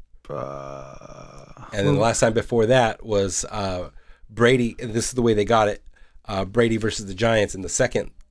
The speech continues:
Speaker 2: loss, um, throwing intentional grounding out of the,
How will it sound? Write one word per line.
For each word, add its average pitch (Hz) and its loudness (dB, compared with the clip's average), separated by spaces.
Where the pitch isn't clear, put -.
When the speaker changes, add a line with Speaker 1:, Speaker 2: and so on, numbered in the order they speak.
Speaker 2:
loss, 95 -4
um, 87 -10
throwing 104 2
intentional 110 -4
grounding 92 -2
out 90 -8
of 90 -12
the, 82 -16